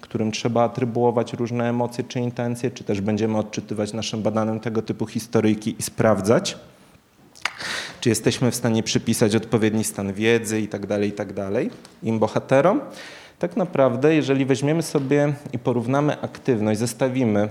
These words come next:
różnymi metodami aktywność pomiędzy wszystkimi tego typu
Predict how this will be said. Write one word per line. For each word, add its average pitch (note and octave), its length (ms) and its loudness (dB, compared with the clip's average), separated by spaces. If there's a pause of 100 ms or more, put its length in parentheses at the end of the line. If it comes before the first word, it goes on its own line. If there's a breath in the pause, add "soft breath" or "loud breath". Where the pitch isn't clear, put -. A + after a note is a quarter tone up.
(100)
różnymi A#2 500 0
metodami A#2 600 0
aktywność G#2 840 -4 (420)
pomiędzy A2+ 360 0
wszystkimi B2 520 -4
tego A#2 220 0
typu A#2 300 -2